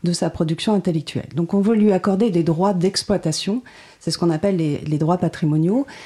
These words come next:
des droits qui, euh, lui permettent de décider s'il souhaite, euh, exploiter commercialement, euh, économiquement son œuvre, c'est-à-dire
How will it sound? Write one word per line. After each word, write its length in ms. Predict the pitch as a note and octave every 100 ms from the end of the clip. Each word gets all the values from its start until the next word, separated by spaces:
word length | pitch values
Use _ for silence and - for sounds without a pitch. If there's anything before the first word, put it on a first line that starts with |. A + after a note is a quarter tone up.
| - -
des 120 | E3+ E3
droits 520 | F3 G3 A#3+ C#4+ F#3+ F#3+
qui, 380 | - G#3 G#3+
euh, 480 | - F3 E3 D#3 G#2
lui 260 | - E3+ F#3+
permettent 500 | F#3+ E3+ G3 C4 G3
de 100 | F#3+
décider 680 | E3+ A3 B3 G#3+ D3 F3 A3+
s'il 680 | - - G#3 A#3 A3+ F3+ D#3
souhaite, 520 | - D#3+ G3 A3 G3+
euh, 600 | F3 - E3 D#3+ D3+ - - - - -
exploiter 560 | G#3+ G#3+ - G#3 G#3 G3+
commercialement, 1000 | - B3+ A3+ - - E3+ E3 E3 G3 B3 - - -
euh, 160 | D#3+ D3 -
économiquement 760 | A3 A#3 G#3 G3 F3+ - F#3
son 280 | - D#3 D3+
œuvre, 380 | D#3 G#3+ A3 F3
c'est-à-dire 560 | - C#3+ C#3+ D#3 G#3